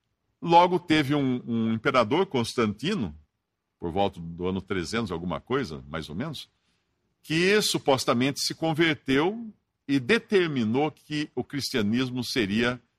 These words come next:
a religião oficial de todo o Império Romano.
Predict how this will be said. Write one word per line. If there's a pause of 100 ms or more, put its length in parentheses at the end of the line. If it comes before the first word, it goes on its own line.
(240)
a
religião
oficial
de (180)
todo
o
Império
Romano.